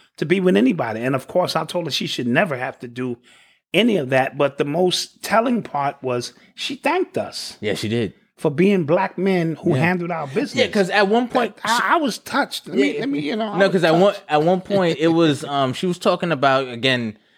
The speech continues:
Speaker 2: black men and black fathers, and I'm like, "I, you've never experienced none of that.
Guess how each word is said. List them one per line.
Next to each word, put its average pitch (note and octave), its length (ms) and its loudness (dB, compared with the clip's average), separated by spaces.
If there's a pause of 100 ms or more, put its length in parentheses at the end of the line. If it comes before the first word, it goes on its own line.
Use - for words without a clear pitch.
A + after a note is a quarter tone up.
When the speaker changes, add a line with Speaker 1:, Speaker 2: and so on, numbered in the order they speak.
(400)
Speaker 2:
black C3 320 -2
men C3+ 420 0
and A#2 160 -2
black B2+ 240 -4
fathers, C3+ 600 -4
and D3+ 180 0
I'm F3 100 2
like, F3 180 4
"I, C3+ 160 0 (120)
you've E3+ 500 0
never D#3+ 300 4
experienced C#3 760 -2
none A#2+ 280 0
of G#2 80 -2
that. D2+ 240 -18